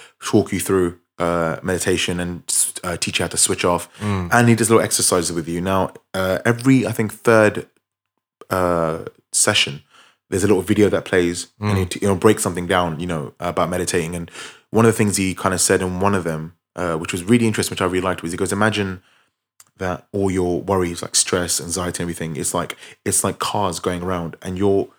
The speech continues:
Speaker 1: sitting on the side just watching them go past.
Speaker 2: Mm.
Speaker 1: You can't do anything. You just
Speaker 2: Mm.
Speaker 1: watch them go past." You know, 'cause what he says is, he doesn't tell you how to stop being anxious,
Speaker 2: Mm.
Speaker 1: but he tells you how to forget about it for a little while
Speaker 2: Mm-hmm.
Speaker 1: and not worry, because we don't do that.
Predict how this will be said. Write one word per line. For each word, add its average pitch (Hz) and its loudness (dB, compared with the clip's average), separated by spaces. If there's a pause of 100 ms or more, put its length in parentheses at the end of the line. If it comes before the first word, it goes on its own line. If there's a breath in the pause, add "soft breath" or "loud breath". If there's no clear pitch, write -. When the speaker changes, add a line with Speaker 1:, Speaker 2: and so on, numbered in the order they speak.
(120 soft breath)
Speaker 1:
sitting 101 4
on 95 -2
the 90 -4
side 92 2
just 92 -6
watching 95 -2
them 87 -6
go 85 -2
past. 87 -4
Speaker 2:
Mm. 104 2
Speaker 1:
You 98 2
can't 120 6
do 120 6
anything. 110 0
You 104 0
just 92 2
Speaker 2:
Mm. 101 -2
Speaker 1:
watch 107 2
them 90 -2
go 85 -4
past." 82 -4
You 92 -4
know, 90 -4
'cause 95 0
what 120 4
he 139 -2
says 123 2
is, 90 0
he 98 -4
doesn't 143 0
tell 139 2
you 110 2 (380 loud breath)
how 104 4
to - 2
stop - 4
being 95 0
anxious, - -6
Speaker 2:
Mm. 98 -2
Speaker 1:
but 95 -2
he 95 -2
tells 101 2
you 92 -2
how 92 2
to 90 0 (240)
forget 101 -2
about 90 0
it 80 -6
for 95 -4
a 85 0
little - -6
while 85 -10
Speaker 2:
Mm-hmm. 104 -2
Speaker 1:
and 92 -4
not 101 2
worry, 85 -2
because 107 -4
we 131 2
don't 131 0
do 160 0
that. - -8